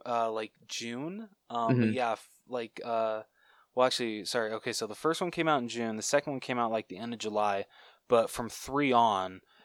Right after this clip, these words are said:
Speaker 1: yeah, they're just like, "Yeah, we're gonna bank on July fourth weekend
Speaker 2: 'Cause
Speaker 1: 'cause it, it makes sense."
Speaker 2: 'Cause I at least have heard, like, okay, like, uh, the Purge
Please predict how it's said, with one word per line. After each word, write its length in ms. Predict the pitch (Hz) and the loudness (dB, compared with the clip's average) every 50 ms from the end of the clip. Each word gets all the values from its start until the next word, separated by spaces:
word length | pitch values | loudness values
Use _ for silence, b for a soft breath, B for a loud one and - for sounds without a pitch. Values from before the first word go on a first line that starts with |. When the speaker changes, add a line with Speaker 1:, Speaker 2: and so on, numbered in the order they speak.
| _ _ - | _ _ -6
Speaker 1:
yeah, 240 | - 113 113 110 104 | 2 6 6 6 6
they're 140 | 98 107 101 | 4 0 -4
just 200 | 110 113 - - | -2 -2 0 0
like, 160 | 110 104 107 | -2 -2 0
"Yeah, 100 | 110 104 | 0 0
we're 120 | 101 113 | 0 0
gonna 180 | - 123 110 98 | -2 -2 -4 -4
bank 360 | - - 104 98 98 - - | -2 -2 -2 -2 -2 -4 -4
on 160 | 95 95 95 95 | -4 -4 -4 -4
July 280 | 104 98 95 95 95 90 | -4 -2 0 0 0 -2
fourth 300 | - - 95 90 - - | -4 -6 -8 -8 -8 -10
weekend 480 | 98 98 90 - 156 151 131 120 - | -10 -2 10 12 12 12 12 12 4
Speaker 2:
'Cause 0 | |
Speaker 1:
'cause 440 | - 98 92 90 87 - - - - - | -6 -8 -8 -6 -4 -2 -2 -2 -4 -6
it, 140 | - 107 - _ _ - - | -12 -14 -14 _ _ -20 -12
it 80 | - 117 | -10 -6
makes 220 | 107 101 - - | -6 -4 -2 -2
sense." 560 | - - 104 87 - - - - - - - _ _ - | -2 -2 -2 -4 -6 -8 -6 -6 -6 -6 -8 _ _ 6
Speaker 2:
'Cause 200 | - - 147 127 | 12 12 12 12
I 140 | 147 151 147 | 12 12 12
at 120 | 143 117 | 12 12
least 300 | 139 151 160 185 - - | 12 10 10 10 8 10
have 180 | - 170 135 - | 10 10 10 12
heard, 440 | - 151 151 151 151 147 139 147 - | 12 12 12 12 12 12 12 10 10
like, 420 | 120 120 113 110 - - - _ _ _ _ _ _ _ - - | 10 12 12 10 6 4 -8 _ _ _ _ _ _ _ -4 -2
okay, 160 | - - - - | -2 0 8 10
like, 280 | 117 110 110 101 - | 12 12 12 10 8
uh, 280 | 104 101 98 71 60 - - | 6 8 8 8 8 6 6
the 100 | - - | 2 0
Purge 680 | - - - 127 123 123 120 117 110 110 - - - - | 2 10 12 12 12 12 12 12 10 4 -4 -6 -8 -12